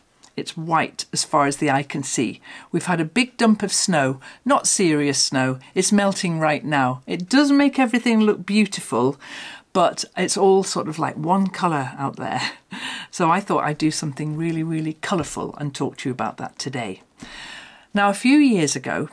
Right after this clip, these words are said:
two, I think, I made, um, a, I think it was a series of three videos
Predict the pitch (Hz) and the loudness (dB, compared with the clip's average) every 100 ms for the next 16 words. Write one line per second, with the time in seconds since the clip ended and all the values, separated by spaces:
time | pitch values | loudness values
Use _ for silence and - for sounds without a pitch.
0 | - - 240 160 131 - 113 135 - - | -4 2 4 4 0 -4 -2 -2 -6 -16
1 | - - - 170 175 180 - 170 170 165 | -20 -10 0 2 4 2 0 0 2 2
2 | 170 165 165 - 156 156 156 151 147 - | 2 2 0 0 4 4 4 0 -4 -6
3 | - 214 156 - 185 180 151 151 196 170 | -16 -14 -12 -4 -2 -2 -2 0 2 2
4 | 147 139 131 - 254 285 165 135 82 107 | 2 -2 -6 0 4 4 4 -2 -4 -6
5 | 139 175 190 | -2 0 0